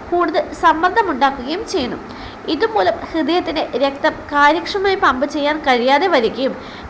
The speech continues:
ഹൃദയമിടിപ്പിൻ്റെ താളം തെറ്റുകയും ചെയ്യും. ഹൃദയത്തിന് ചുറ്റിനുമുള്ള ഭാഗത്തുണ്ടാകുന്ന സങ്കോചം മൂലം ചിലരിൽ നെഞ്ചുവേദനയും അനുഭവപ്പെടാം. ഇനി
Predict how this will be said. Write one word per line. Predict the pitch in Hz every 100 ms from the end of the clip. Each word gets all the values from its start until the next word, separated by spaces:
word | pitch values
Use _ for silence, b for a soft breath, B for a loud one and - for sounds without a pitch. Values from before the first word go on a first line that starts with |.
| -
ഹൃദയമിടിപ്പിൻ്റെ | 359 403 427 320 - 285 277 - -
താളം | 277 294 381 381
തെറ്റുകയും | 233 226 294 440 -
ചെയ്യും. | 277 185 - - B B B
ഹൃദയത്തിന് | - 339 359 392 453 440
ചുറ്റിനുമുള്ള | 427 415 427 381 381 370
ഭാഗത്തുണ്ടാകുന്ന | 285 302 320 294 269 269 285 302
സങ്കോചം | 240 233 277 294 233
മൂലം | 214 220 -
ചിലരിൽ | 330 320 285 -
നെഞ്ചുവേദനയും | 269 294 370 392 262 220 262 -
അനുഭവപ്പെടാം. | 370 359 - 214 160 - - - - - - - B B B B - - - - - - - - -
ഇനി | 392